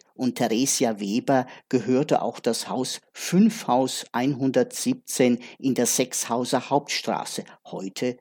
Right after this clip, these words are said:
Sechshauser Straße achtunddreißig. Das Ehepaar Weber betrieb dort das Gasthaus zur Kugel sowie eine Lottokollektur und ein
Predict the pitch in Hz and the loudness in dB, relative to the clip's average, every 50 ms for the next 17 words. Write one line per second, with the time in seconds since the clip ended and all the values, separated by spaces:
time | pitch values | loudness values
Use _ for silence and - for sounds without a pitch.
0 | _ - - - 98 - - - - 92 92 107 - 110 107 - - - - 80 | _ -10 -6 -6 -6 -6 -6 -8 -8 -6 -6 -6 -4 -6 -6 -6 -6 -8 -8 -8
1 | - - - - - 117 101 - - - - - - - 127 131 127 107 - - | -8 -6 -6 -6 -6 -6 -8 -8 -10 -14 -14 -12 -10 -6 -6 -6 -6 -6 -8 -8
2 | - - - - - - - - - - _ _ _ _ _ _ _ _ _ _ | -8 -8 -8 -8 -8 -10 -12 -20 -20 -20 _ _ _ _ _ _ _ _ _ _
3 | _ - 120 131 - - - 147 147 139 135 - 120 117 110 104 110 117 123 127 | _ 0 0 0 2 2 4 6 6 4 4 4 0 0 0 0 0 0 0 2
4 | 127 147 143 143 147 143 - - _ - 123 120 - - 117 127 127 - - - | 4 6 6 6 6 4 0 -8 _ -2 -2 -2 -2 0 0 0 0 -2 -2 0
5 | 120 113 131 - - - - - 117 - - - - - 139 139 - - - 131 | 0 0 0 0 -4 -4 0 0 0 0 0 -2 -2 -2 -2 -2 -2 -2 0 0
6 | 120 120 - - - - - 123 113 220 - - - 139 127 123 120 - 170 180 | 0 0 -2 -6 -8 -2 0 0 0 0 -4 -10 -6 -4 -4 -4 -2 2 2 4
7 | 202 226 190 156 - - - - - 135 117 113 131 127 - 123 120 117 113 113 | 4 4 2 -2 -6 -14 -8 -2 0 0 2 2 0 0 0 -2 -2 -2 0 -2
8 | 113 - - 151 135 - - - 135 127 127 127 - - - 131 127 123 123 123 | -2 -2 -2 -2 -4 -2 0 2 2 2 2 0 -4 -8 -2 2 2 4 2 2
9 | - - - _ - 139 147 170 180 160 165 - - 135 135 139 139 139 | -2 -12 -10 _ 0 4 4 4 4 2 -2 -4 -4 -2 -2 -2 -2 -4